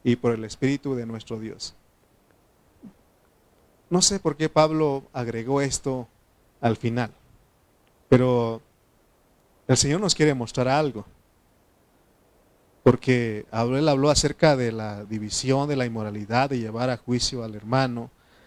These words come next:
Ahora dice que hay normas del reino. Entonces dice que,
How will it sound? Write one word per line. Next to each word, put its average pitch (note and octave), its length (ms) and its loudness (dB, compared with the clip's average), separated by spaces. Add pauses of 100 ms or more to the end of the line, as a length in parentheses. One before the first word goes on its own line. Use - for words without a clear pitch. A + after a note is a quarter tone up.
(380)
Ahora C3+ 280 6
dice D3 260 0
que A#2 320 -4
hay B2 180 -4
normas C3 460 -6
del A2 160 -8
reino. A#2+ 420 -2 (2500)
Entonces C3 600 2
dice B2+ 320 0
que, A2 480 -4